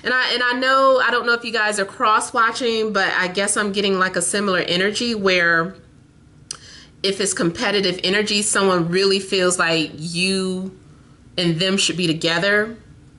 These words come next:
So they're, they're coming at you and knocking out the competition, or they're coming at you at full force. Someone may be on their way to you.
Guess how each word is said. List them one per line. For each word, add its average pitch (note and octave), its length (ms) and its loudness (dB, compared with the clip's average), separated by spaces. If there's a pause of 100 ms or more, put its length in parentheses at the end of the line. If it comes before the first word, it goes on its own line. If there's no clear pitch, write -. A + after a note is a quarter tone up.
(1300)
So G3 320 2
they're, F3+ 420 0
they're F#3 360 -2
coming A3+ 340 -2
at G3 220 -2
you F3+ 560 -2 (340)
and E3+ 400 -2 (580)
knocking F3+ 480 -2
out F#3 180 0
the F#3+ 60 -6
competition, G3+ 1120 -2 (2250)
or G3+ 120 0
they're E3 140 0
coming A#3 320 -2
at F#3 140 -2
you F#3+ 420 0
at F3+ 320 -4
full F#3+ 280 4
force. A#3 1000 2 (1400)
Someone G#4+ 340 2
may F#4 120 2
be D4+ 200 2
on C4 220 4
their A#3+ 160 4
way G#3 220 2
to B3+ 80 0
you. D#3 440 -4